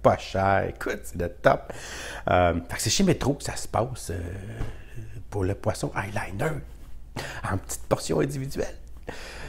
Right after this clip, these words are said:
Fait que, écoute, c'est ça qui est ça, toi, pour chez Métro cette semaine. Mais je t'invite,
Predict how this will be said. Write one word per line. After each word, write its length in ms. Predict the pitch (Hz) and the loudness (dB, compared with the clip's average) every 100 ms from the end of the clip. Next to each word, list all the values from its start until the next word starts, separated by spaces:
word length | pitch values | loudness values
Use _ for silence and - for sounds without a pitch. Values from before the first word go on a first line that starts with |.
| - - | -10 2
Fait 80 | 175 | 4
que, 60 | 190 | 6
écoute, 180 | 147 | 4
c'est 180 | - 180 | 4 4
ça 220 | - 220 | 4 2
qui 300 | 208 - 107 | 2 2 2
est 20 | 92 | 2
ça, 180 | - | 0
toi, 140 | - 110 - - - - - | 0 0 -2 -8 -14 -8 0
pour 180 | 160 | 0
chez 280 | - - 156 | 2 0 2
Métro 520 | 131 98 - 120 123 - | 2 0 2 2 2 0
cette 340 | - - - | -2 0 -2
semaine. 300 | - - 107 - - - - - - - - - - - - | -2 -4 -4 -6 -12 -14 -14 -14 -14 -12 -12 -10 -12 -12 4
Mais 100 | 143 | 6
je 80 | - | 6
t'invite, 320 | 123 95 - | 4 2 -2